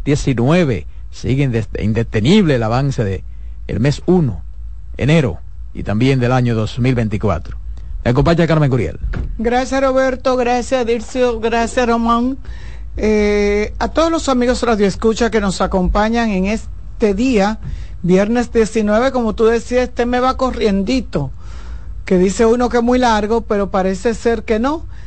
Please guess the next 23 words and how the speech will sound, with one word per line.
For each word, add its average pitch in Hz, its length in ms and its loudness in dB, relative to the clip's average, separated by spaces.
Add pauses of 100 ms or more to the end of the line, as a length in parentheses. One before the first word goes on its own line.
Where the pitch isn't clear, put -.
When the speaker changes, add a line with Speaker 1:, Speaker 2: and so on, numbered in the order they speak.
(140)
Speaker 2:
que 208 160 2
lleva 214 240 4
la 240 80 2
misma 247 300 2
velocidad 247 540 0
que 247 120 -2
llevó 208 240 2
el 214 60 2
año 220 360 0
anterior. 156 840 0 (380)
De 196 80 2
verdad 208 320 2
que 254 80 -2
es 262 60 4
un 254 80 0
placer 240 320 0
inmenso 247 400 0
estar 240 260 -2
aquí, 277 380 -4 (440)
viernes 214 680 2
del 208 180 0
que 190 140 -2
puede, 226 560 -2